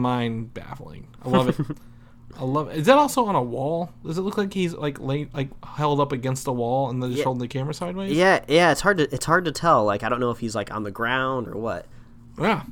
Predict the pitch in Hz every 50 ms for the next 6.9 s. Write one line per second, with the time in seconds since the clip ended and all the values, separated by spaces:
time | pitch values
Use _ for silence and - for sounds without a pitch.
0 | - - - 147 220 220 175 180 170 160 - 185 190 - - 139 139 143 - -
1 | - - 170 226 - 180 151 147 143 160 143 - - - - - - - 175 160
2 | 165 160 - - - - - - - - - - 180 196 190 185 185 185 185 214
3 | 226 208 190 165 139 - - - - 165 175 180 165 156 139 127 117 110 - -
4 | - - - 143 139 151 170 185 180 170 160 - - 147 143 - - 143 131 123
5 | 131 123 127 120 107 - 127 113 107 107 113 - - - 131 135 139 139 127 -
6 | - - 247 254 233 214 202 180 165 160 147 - 135 123 123 127 -